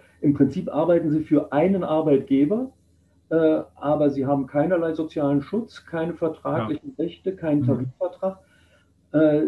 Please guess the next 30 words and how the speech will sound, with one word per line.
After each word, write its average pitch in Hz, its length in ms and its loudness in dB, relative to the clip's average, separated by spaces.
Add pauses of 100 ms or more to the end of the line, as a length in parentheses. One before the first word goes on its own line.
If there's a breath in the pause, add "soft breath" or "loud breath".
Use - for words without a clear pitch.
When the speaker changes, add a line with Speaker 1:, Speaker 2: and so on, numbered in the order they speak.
(520)
Speaker 1:
sie 139 220 2
könnten 185 380 0
sich 170 140 -4
natürlich 190 600 -2
Gewerkschaften 175 580 -2
anschließen, 151 520 -2
so 127 140 2
ist - 200 -2
das 156 160 -2
nicht. 254 380 -4 (100)
Also 143 400 4
zum 143 220 -4
Beispiel 147 320 -4
die 143 100 0
Lieferanda-, 151 680 -2 (120)
Lieferando-Fahrer 143 1300 -2 (220 loud breath)
könnten 190 380 2
sich 147 280 0
ja 175 160 0
Verdi 233 400 -2
anschließen, 113 540 -6
so 107 180 -6
ist - 160 -12
das - 160 -8
nicht. 101 240 -8 (500)
Aber 147 600 -4 (380)
das - 280 -10 (440)
stimmt 185 400 -4
mit 170 180 -8
ihrem 156 420 -2